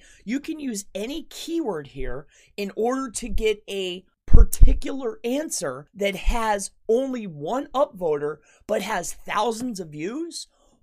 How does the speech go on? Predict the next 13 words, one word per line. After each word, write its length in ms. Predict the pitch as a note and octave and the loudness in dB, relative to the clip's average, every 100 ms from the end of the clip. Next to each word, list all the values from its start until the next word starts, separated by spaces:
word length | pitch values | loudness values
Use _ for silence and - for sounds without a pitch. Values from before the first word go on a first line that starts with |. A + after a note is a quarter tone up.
| _ | _
or 340 | C4 E4 E4+ | 0 2 2
you 220 | A#3 G3+ G3 | -2 -10 -12
could 220 | G#3 D#3 | -14 -10
do 360 | F3 F#3 F#3+ - - | -8 -8 -10 -16 -10
one 340 | F#3 A#3+ B3 | -4 -2 -4
answer 760 | - G3+ C4+ - F3+ C#3 D#3 - _ | -10 -10 -10 -10 -12 -12 -14 -18 _
with 220 | F#3+ G3+ | -10 -10
one 320 | D#3+ E3 G#3 G#3+ | -8 -4 -2 0
upvoter 640 | A#3 F#3+ F3 D#3+ D#3+ G3 - | -2 -2 -2 0 -4 -10 -12
and 220 | G3 G3+ | -10 -10
five 380 | - B3+ D4+ F#3 | -6 -4 -4 -6
hundred 340 | E3+ C#3+ B2+ | -12 -14 -16
views. 480 | B2 B2 A2+ A#2+ - | -14 -14 -14 -20 -20